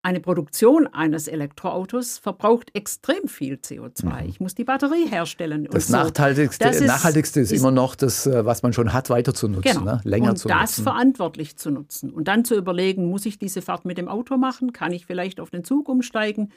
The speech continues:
Speaker 1: Kann ich's mit dem Fahrrad
Speaker 2: Mhm.
Speaker 1: erledigen? Wenn ich mit, so verantwortlich damit umgehe, ich glaub, dann wird sich ganz, ganz viel verändern. Und wenn wir das dann zurückgeben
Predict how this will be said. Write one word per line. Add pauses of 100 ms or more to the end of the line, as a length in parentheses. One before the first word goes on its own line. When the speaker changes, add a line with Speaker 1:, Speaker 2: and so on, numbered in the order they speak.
(140)
Speaker 1:
Kann
ich's
mit
dem
Fahrrad
Speaker 2:
Mhm.
Speaker 1:
erledigen? (440)
Wenn
ich
mit,
so
verantwortlich
damit
umgehe,
ich
glaub,
dann
wird
sich
ganz,
ganz
viel
verändern. (400)
Und
wenn
wir
das
dann
zurückgeben